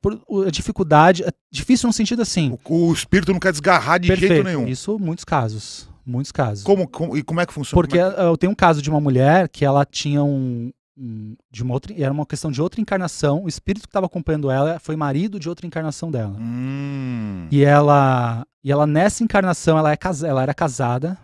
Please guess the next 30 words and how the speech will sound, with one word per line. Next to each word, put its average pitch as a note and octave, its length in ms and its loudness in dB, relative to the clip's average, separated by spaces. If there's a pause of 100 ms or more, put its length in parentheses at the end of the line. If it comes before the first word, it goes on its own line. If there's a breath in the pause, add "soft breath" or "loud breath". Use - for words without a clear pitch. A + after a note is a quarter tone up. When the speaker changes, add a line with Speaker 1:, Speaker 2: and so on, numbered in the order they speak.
Speaker 1:
na B2 120 -6
ocasião, A#2+ 580 -2 (540)
e C3+ 40 -4
ela C#3+ 100 0
tava D#3 180 -4
sendo D#3+ 180 -4
perseguida F3+ 540 -4
por F3 120 -4
esse F3 160 -6
espírito E3+ 440 -10
do E3 100 -2
ex-marido E3 480 -4
de C#3+ 100 -2
outra G3+ 220 0
Speaker 2:
Hum. A3 40 -2
Speaker 1:
encarnação. E3 640 -2 (300 loud breath)
E A3 60 -2
esse A3+ 160 -4
cara E3+ 280 4
não F#3+ 80 -4
queria G3 220 0
deixar F#3 380 2
de E3 80 -4
jeito F3+ 280 -2
nenhum. G#3 240 0
Então, D3+ 200 -2
quando G3 240 0
a - 40 4
gente G#3+ 220 -2
trazia C#3+ 640 0